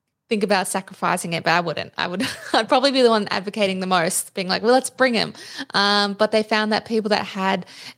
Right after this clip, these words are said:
antisocial personality traits or psychopathic traits were much more likely to make the logical decision, saying this person needs to be, um, killed. And what was interesting, though, is that as part of the virtual reality, they actually had to act it out. Like, they had to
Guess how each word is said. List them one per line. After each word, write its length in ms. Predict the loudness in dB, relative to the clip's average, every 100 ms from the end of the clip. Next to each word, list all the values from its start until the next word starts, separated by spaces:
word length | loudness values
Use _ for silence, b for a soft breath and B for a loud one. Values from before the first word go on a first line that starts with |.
| -6
antisocial 540 | -6 -4 -2 -2 -2
personality 800 | -8 -8 -4 0 0 0 0 -2
traits 640 | 0 2 4 4 2 -4 -4
or 160 | -4 -2
psychopathic 580 | -6 -8 -8 -4 -4 -4
traits 380 | -2 -2 -2
were 80 | -2
much 320 | 0 0 -2
more 80 | -2
likely 260 | 0 0 -2
to 60 |
make 180 | -4 -4
the 100 | -6
logical 460 | -2 -2 -2 -6 -8
decision, 560 | -2 -2 0 -2 -4 -8 B B B
saying 300 | -2 0 0
this 180 | -2
person 580 | -2 -4 -2 -2 -2 -2
needs 300 | -2 -4 -6
to 100 | -6
be, 380 | -4 -4 -4 -8 b b _ _ -4
um, 500 | 0 2 0 -4 -14 -14
killed. 480 | -4 -2 0 -4 -14 -12 -4
And 460 | 0 0 0 0
what 140 | 0 0
was 140 | 0
interesting, 640 | -2 -2 -4 -4 -2 -2
though, 300 | -2 -2 -2 -2
is 220 | -2 -2
that 180 | -4 -6
as 100 | -8
part 240 | -2 0
of 60 | 0
the 60 |
virtual 340 | 0 -2 -2 -4
reality, 380 | -2 -2 -2 0
they 120 | -2
actually 300 | -2 -2 -4
had 140 | -4
to 140 | -4 -4
act 220 | -4 -4
it 60 | 0
out. 340 | 0 -2 -6
Like, 160 | -6 -4
they 100 | -2
had 200 | -2 -2
to 320 | -4 -4 -6